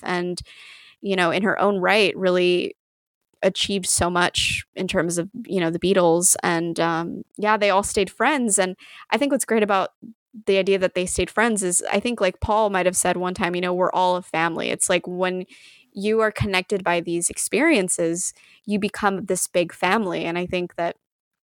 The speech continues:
even though things might have happened, divorces, friendships breaking, whatever it might be,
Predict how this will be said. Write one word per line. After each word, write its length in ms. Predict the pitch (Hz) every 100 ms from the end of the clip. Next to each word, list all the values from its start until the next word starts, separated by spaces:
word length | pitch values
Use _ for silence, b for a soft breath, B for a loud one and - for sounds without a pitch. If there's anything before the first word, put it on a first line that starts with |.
| _ _ 262
even 260 | 254 277
though 140 | 277 254
things 340 | 214 202 196
might 120 | 185
have 100 | 180
happened, 400 | 202 185 190 180
divorces, 920 | 180 175 175 190 - 170 175 170 -
friendships 640 | - 185 180 - 170 - -
breaking, 420 | 180 170 175 170
whatever 280 | 185 190 170
it 60 |
might 200 | 180 175
be, 320 | 185 180 170